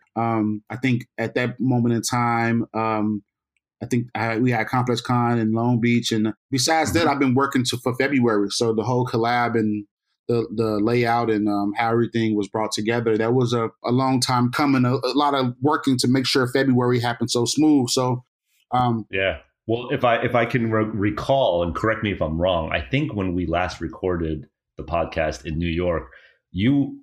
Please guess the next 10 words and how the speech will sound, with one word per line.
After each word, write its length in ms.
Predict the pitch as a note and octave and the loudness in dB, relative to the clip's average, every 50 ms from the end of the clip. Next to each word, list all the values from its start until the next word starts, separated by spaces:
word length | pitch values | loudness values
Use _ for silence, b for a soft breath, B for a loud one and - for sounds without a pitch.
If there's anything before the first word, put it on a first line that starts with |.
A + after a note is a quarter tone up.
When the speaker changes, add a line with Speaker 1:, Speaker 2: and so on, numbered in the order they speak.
| _ - | _ -4
Speaker 2:
actually 360 | G2+ G2+ G2+ - G#2+ F2+ F#2+ | -4 -4 -2 -2 -4 -4 -4
could 280 | - - - F#2+ D#2 D#2+ | -4 -4 -4 -2 -2 0
not 300 | F2 F#2 F#2+ F#2+ - F2 | 0 0 -2 -2 -2 -2
mention 560 | E2+ E2+ F#2 F2 - - - E2+ D#2 D#2 D#2 | -2 -2 -2 -2 -4 -4 -4 -4 -4 -2 -2
New 160 | D#2+ F2+ F#2 | -2 -2 -2
Balance 480 | D2+ F2 E2+ D#2+ D#2+ D#2 D2+ D2+ C2+ - | -2 0 0 0 -2 -2 -4 -6 -6 -6
on 120 | E2 D#2+ D#2 | -4 -4 -4
the 140 | D#2 D2+ - - | -4 -6 -4 -2
air 240 | D#2+ F2 F#2 F2+ F2 | -2 0 0 0 -2
yet, 320 | D#2+ D2+ D2 D2 C#2 - | -2 -2 -2 -4 -4 -6